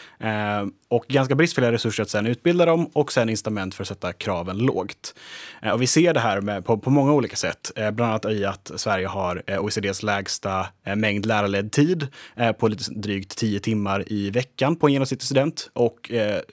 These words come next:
siffrorna är betydligt värre för, eh, för vissa särskilt utsatta utbildningar. Och, eh, det finns ju andra problem också med att Sverige också har en ganska hög snedfördelning. Att om man pratar om det övergripande syftet som, eh, som att, att öka, liksom,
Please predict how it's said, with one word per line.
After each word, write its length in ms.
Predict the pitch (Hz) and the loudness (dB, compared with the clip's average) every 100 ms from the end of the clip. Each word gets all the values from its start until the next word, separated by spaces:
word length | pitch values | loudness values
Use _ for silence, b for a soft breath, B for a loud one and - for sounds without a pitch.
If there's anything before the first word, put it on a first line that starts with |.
| - | -6
siffrorna 340 | - 113 113 | -2 0 0
är 40 | 101 | 0
betydligt 420 | 104 117 104 101 | 0 -2 -2 2
värre 340 | 120 117 101 | 2 4 0
för, 300 | - 95 90 B B B B - | -4 -2 -4 B B B B -8
eh, 140 | 98 | -6
för 100 | 110 | -2
vissa 200 | 110 104 | -4 0
särskilt 300 | 110 - 101 | -2 -2 -2
utsatta 360 | 110 - 98 107 | -4 -2 -2 -2
utbildningar. 540 | 113 - 131 101 95 - _ _ _ _ _ - - | 0 0 2 0 -4 -10 _ _ _ _ _ -20 0
Och, 560 | 110 107 - _ - | 2 2 0 _ 0
eh, 240 | 113 113 110 107 B B B B - 95 | 2 2 0 -2 B B B B -12 -8
det 60 | - | 0
finns 180 | 147 165 | 4 4
ju 40 | |
andra 400 | 160 143 156 143 | 4 4 2 2
problem 340 | 139 160 131 | 2 2 4
också 220 | 120 - 113 | 2 0 0
med 240 | 107 101 | 2 0
att 100 | 107 | -4
Sverige 240 | - 117 | 0 2
också 160 | 107 101 | 2 0
har 140 | 107 | 0
en 60 | 101 | 0
ganska 220 | 104 - | -2 -2
hög 340 | - 143 143 - | 2 4 4 0
snedfördelning. 640 | 120 107 120 143 117 90 | -2 -2 2 4 4 -2
Att 100 | 92 | -4
om 40 | |
man 100 | 110 | 0
pratar 280 | 127 120 147 | 2 4 4
om 100 | 147 | 4
det 80 | 135 | 4
övergripande 420 | 113 113 101 104 | 2 -2 -2 -2
syftet 520 | - 107 - 135 127 | -2 -4 2 2 2
som, 420 | - 110 95 92 - B B | 0 0 0 -2 -8 B B
eh, 160 | - 87 | -6 -4
som 280 | - 123 110 | 2 4 2
att, 180 | 98 - | 0 -4
att 120 | 104 | 0
öka, 360 | 110 104 131 | 0 0 0
liksom, 420 | 117 - 95 90 | 0 0 -2 -2